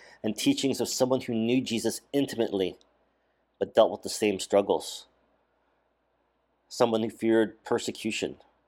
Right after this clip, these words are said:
someone who was even eventually killed for his faith. So with all that in mind, let's read First Peter one,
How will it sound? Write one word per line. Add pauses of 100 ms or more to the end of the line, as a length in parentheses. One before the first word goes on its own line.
someone
who
was
even (100)
eventually
killed
for
his
faith. (1500)
So
with
all
that
in
mind, (360)
let's
read (280)
First
Peter (500)
one,